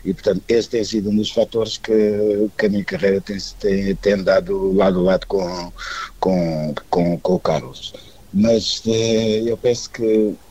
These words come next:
sinceramente, eu acho que depois desta aventura da Colômbia,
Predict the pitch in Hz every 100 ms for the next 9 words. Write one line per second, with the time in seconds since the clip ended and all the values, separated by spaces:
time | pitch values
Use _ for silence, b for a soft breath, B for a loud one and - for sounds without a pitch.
0 | - - 117 101 110 107 107 101 104 101
1 | - 90 - 120 110 87 101 90 98 90
2 | 87 95 90 85 - 92 107 113